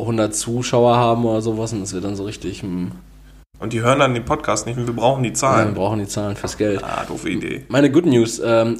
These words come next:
Speaker 1: ist eine riesige, ähm, E-Tankstelle. Und zwar bei, äh, Hilden oder am Kreuz Hilden, wo die A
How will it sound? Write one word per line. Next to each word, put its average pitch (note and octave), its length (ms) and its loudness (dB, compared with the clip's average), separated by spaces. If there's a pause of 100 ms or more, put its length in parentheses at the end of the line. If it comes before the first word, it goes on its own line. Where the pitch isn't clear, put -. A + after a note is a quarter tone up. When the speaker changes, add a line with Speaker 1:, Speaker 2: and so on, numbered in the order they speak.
(100)
Speaker 1:
ist - 380 -4
eine A#2+ 440 0
riesige, F3+ 1500 -2
ähm, C3 480 0 (300)
E-Tankstelle. A2+ 960 0 (640)
Und A#2+ 180 -2
zwar C#3 800 0 (120)
bei, A#2+ 300 0
äh, A#2 320 0
Hilden B2 560 0 (320)
oder A2+ 320 -2
am A#2 140 -4
Kreuz D#3+ 480 2
Hilden, B2+ 560 2 (280)
wo A#2 140 2
die A#2+ 220 0
A B2+ 380 0